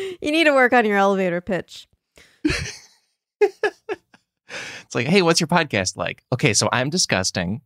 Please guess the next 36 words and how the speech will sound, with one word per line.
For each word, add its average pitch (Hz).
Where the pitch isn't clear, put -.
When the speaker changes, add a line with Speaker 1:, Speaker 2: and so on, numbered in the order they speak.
Speaker 2:
first -
of -
all. 587
Speaker 1:
<laughs> 508
Speaker 2:
Uh, 107
and 113
I 117
met 120
some 143
elephants 120
this 107
one 101
time." 107
Speaker 1:
That 277
Speaker 2:
It's, 269
Speaker 1:
does 156
Speaker 2:
it's 247
Speaker 1:
not 294
Speaker 2:
just 392
like 254
Speaker 1:
narrow -
Speaker 2:
a, -
Speaker 1:
it 127
down. 302
Speaker 2:
a 180
five-year-old 123
telling 117
a 113
story, 117
like, 120
just 123
constant 113
random 113
Speaker 1:
Yeah. -
Speaker 2:
details. -
<laughs> -